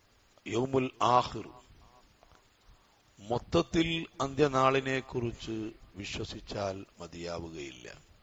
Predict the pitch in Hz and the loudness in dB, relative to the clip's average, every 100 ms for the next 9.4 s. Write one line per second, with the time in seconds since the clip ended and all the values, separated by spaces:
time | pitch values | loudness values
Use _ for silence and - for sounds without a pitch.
0 | _ - _ _ _ _ - - - - | _ -20 _ _ _ _ -20 -20 -20 -20
1 | _ _ _ _ _ _ _ - 107 127 | _ _ _ _ _ _ _ -8 -6 2
2 | 143 147 147 143 147 143 147 143 151 143 | 10 12 12 10 4 4 4 2 -6 -12
3 | 147 143 - - 147 - 98 113 127 151 | -12 -14 -20 -18 -18 -10 -6 4 10 12
4 | 151 160 151 156 156 156 147 151 151 127 | 10 6 2 2 -2 -4 -6 -8 -2 0
5 | 120 - 117 - - - - 127 _ _ | -2 -4 -8 -8 -20 -20 -20 -20 _ _
6 | - - _ _ _ - _ _ _ - | -20 -20 _ _ _ -20 _ _ _ -4
7 | 104 131 156 160 175 175 175 175 - 160 | 2 8 8 8 4 0 0 -2 0 0
8 | - 151 - - 170 160 151 151 139 151 | 6 8 6 2 -2 2 2 2 -2 -6
9 | 135 120 - | -4 -6 -6